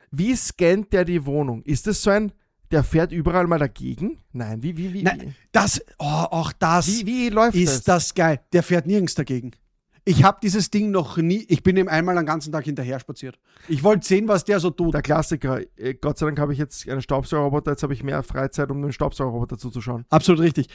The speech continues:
Speaker 1: Ja.
Speaker 2: Ich bin ihm dann hinterher spaziert und habe geschaut, ja, aber was passiert jetzt? Der hatte,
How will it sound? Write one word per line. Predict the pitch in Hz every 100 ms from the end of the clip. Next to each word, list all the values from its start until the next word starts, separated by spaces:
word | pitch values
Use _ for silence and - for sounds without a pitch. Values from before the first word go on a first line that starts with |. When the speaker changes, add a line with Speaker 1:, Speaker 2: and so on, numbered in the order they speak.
| 135
Speaker 1:
Ja. | 143
Speaker 2:
Ich |
bin | 120 185
ihm |
dann | 214 180
hinterher | 175 151 156
spaziert | - 208 208
und | 196
habe | 180
geschaut, | 175 156 170 208 _ -
ja, | 123
aber | 127 139 -
was | 135 131
passiert | 160 - 151
jetzt? | 160 185 - - - - _ _ _ _ _ _ _ -
Der | 180 233 190
hatte, | 175 - 190 220